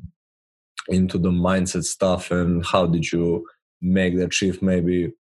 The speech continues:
how the audience, if they are stuck in a similar place, how they can make that shift in the mindset and maybe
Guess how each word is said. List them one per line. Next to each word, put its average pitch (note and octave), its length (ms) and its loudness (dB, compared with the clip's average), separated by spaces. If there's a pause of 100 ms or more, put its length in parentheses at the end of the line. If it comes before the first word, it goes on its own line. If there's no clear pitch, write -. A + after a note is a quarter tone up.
(160)
how F#2 200 2
the F2 500 0
audience, F#2 680 0
if E2+ 180 0
they F2+ 180 2
are F2 320 0
stuck - 560 -4
in E2+ 140 0
a E2 60 -2
similar E2+ 500 0 (160)
place, F#2 520 -2 (640)
how G#2+ 140 2
they F#2+ 160 0
can F#2 240 -2
make F2 220 0
that F2 160 0
shift F#2 340 -2 (160)
in F2+ 200 0
the E2+ 60 0
mindset E2+ 580 0 (240)
and F2 260 0
maybe E2 560 0